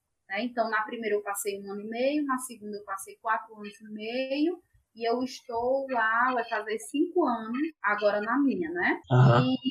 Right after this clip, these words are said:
Speaker 1: E, e essa transição, na verdade, eu sempre tive em mente, depois que eu me formei, né?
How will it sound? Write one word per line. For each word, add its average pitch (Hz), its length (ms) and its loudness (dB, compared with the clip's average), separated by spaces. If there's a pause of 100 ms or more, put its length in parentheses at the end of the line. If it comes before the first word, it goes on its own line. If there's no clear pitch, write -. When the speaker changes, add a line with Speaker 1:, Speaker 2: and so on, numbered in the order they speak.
(120)
Speaker 1:
E, 226 100 -4
e 220 40 6
essa 330 500 4
transição, 262 880 2
na 220 160 0
verdade, 220 400 0
eu 220 60 -2
sempre 349 640 2
tive 220 380 -6
em 190 100 -6
mente, 226 340 -2
depois 202 420 -4
que - 60 -20
eu 185 60 -6
me 190 160 -8
formei, 202 480 -4
né? 226 200 0